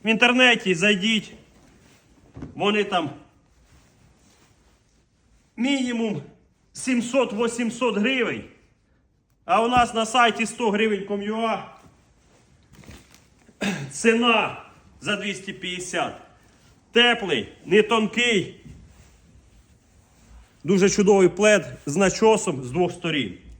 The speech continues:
І ціна двісті п'ятдесят гривень на сайті сто гривень ком ю а. Дуже багато кольорів.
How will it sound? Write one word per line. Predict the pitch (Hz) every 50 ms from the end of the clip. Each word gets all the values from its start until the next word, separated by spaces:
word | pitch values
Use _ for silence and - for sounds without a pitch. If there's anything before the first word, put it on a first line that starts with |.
| _ _ _ _ _ - -
І | 156 185
ціна | 190 - - 233 226 233 247 247 240 214
двісті | 185 208 240 240 240 - - 226
п'ятдесят | - - 226 220 220 208 - - 233 220 185
гривень | 208 226 247 247 220 202 196
на | 196 190
сайті | 190 - 226 220 202 190 - 196 185
сто | - - - 220 208
гривень | 180 185 196 202 190 185 175 -
ком | 165 170 160 165
ю | 165 156 139
а. | 113 98 - - - - _ - - - - - - - - - - _ - - _ - _ _ _ _ - - _ -
Дуже | 165 226 240 208 226
багато | 202 208 226 240 240 233 233 233 -
кольорів. | - 220 220 226 240 254 254 247 226 185